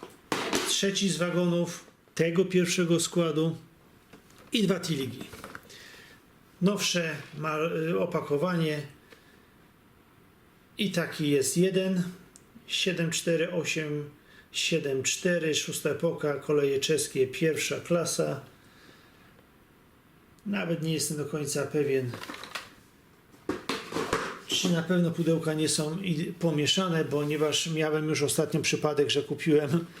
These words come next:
wagon normalnie w sklepie wysyłkowym, po czym przyszedł nie w swoim pudełku. No więc bywa coś takiego. Ktoś gdzieś w sklepie oglądał, przemieszał i nie schował do tego pudełka, co trzeba. No i mam teraz jedno pudełko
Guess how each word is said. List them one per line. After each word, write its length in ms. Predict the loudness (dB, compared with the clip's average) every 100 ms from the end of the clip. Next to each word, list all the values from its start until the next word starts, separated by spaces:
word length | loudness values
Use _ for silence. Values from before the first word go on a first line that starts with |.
| -20 -20 -8
wagon 460 | -2 0 0 0 0
normalnie 540 | -2 -2 -2 -2 -2
w 40 |
sklepie 560 | -2 0 2 2 2 0
wysyłkowym, 880 | 0 0 0 0 0 2 2 2 0 -8 -20 -12
po 120 | -6 -2
czym 220 | 2 2
przyszedł 480 | 2 0 0 0 -4 0
nie 240 | 6 6
w 40 | 4
swoim 320 | 2 2 0
pudełku. 580 | -2 0 0 -2 -6 -2
No 160 | 0
więc 460 | 2 2 0 -4 -6 -10 -8 0
bywa 280 | 2 2
coś 240 | 0 -2 -2
takiego. 580 | -4 0 0 2 0 -2 -12 -20 -20 -20 -20 -8
Ktoś 320 | -2 0 0
gdzieś 300 | 0 0 0
w 40 |
sklepie 420 | 2 0 2 2
oglądał, 480 | 2 2 2 2 0
przemieszał 800 | 0 -2 0 0 0 -2 -2 -4 -4
i 200 | 0 2
nie 180 | 4 2
schował 360 | 0 0 0 0
do 100 | 0
tego 240 | 2 2
pudełka, 440 | 2 2 2 0 -4
co 160 | -2
trzeba. 360 | -2 0 0 0
No 80 | 2
i 80 |
mam 200 | 2 0
teraz 240 | 0 0 2
jedno 200 | 2 0
pudełko 640 | 0 2 2 4 0 0